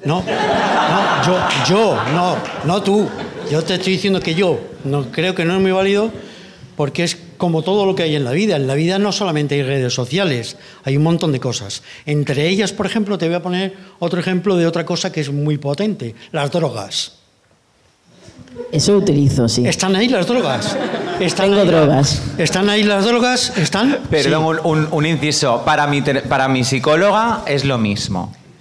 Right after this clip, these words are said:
Speaker 1: Bueno, vale.
Speaker 3: Twitter
Speaker 2: Es que
Speaker 3: que la cocaína.
Speaker 1: Vale,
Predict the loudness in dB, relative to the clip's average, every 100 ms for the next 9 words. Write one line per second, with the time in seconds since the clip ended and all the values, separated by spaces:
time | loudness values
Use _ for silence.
0 | -20 -20 -6 -2 0 0 0 2 2 2
1 | 2 0 2 2 2 0 0 0 0 -2
2 | -4 -2 -2 -4